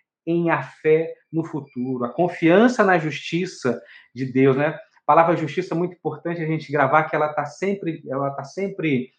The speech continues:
vai ser sempre recorrente também durante o, esse capítulo, né? Mas a justiça de Deus, a justiça divina, que o Cristo veio ensinar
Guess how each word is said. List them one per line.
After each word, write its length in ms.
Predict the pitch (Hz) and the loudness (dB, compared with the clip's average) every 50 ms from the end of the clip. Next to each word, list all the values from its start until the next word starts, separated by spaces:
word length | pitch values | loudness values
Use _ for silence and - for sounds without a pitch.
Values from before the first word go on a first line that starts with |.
| _ _ | _ _
vai 120 | - 131 135 | -6 -6 -6
ser 100 | 131 135 | -6 -6
sempre 280 | 143 185 202 196 185 147 | -6 -4 -4 -4 -4 -4
recorrente 640 | 170 - - 165 139 117 135 156 180 185 180 - - | -6 -4 -2 -2 -2 -2 -2 -2 -2 -2 -4 -6 -4
também 340 | - 131 120 120 143 156 156 | -2 -2 -2 0 -2 -2 -2
durante 520 | 139 135 135 143 139 139 135 127 120 120 - _ - - - _ _ | -2 -2 -2 -2 -4 -4 -6 -8 -8 -8 -10 _ -20 -20 -20 _ _
o, 280 | - 131 131 131 131 131 | -8 -6 -4 -4 -2 -2
esse 200 | 135 131 - - | -2 -4 -6 -6
capítulo, 520 | - 120 110 - - 151 143 - - 131 139 | -6 -6 -6 -4 -6 -8 -8 -4 -4 -2 -2
né? 60 | 139 | 0
Mas 200 | 135 143 147 139 | 0 0 0 0
a 80 | 143 | -2
justiça 360 | 139 143 139 - 180 175 - 165 | -2 -2 -4 -6 -8 -8 -6 -8
de 100 | 151 165 | -6 -8
Deus, 360 | 143 120 131 143 151 147 127 | -4 -2 0 0 0 0 0
a 40 | 131 | -2
justiça 380 | 120 123 - - - - - 147 | -4 -6 -10 -14 -16 -16 -12 -10
divina, 560 | 143 135 - - 139 151 156 151 123 110 - - - - - _ | -8 -8 -6 -4 -2 -2 0 0 0 -2 -4 -10 -18 -20 -8 _
que 80 | - | -4
o 80 | 147 143 | -4 -2
Cristo 400 | - 170 175 175 175 - 170 131 | 2 2 2 2 2 0 -2 -2
veio 340 | 127 127 147 160 165 160 156 | 0 2 2 4 4 4 2
ensinar 600 | 160 160 160 - 147 131 131 135 147 143 - | 0 -2 -4 -4 -2 0 2 2 2 0 0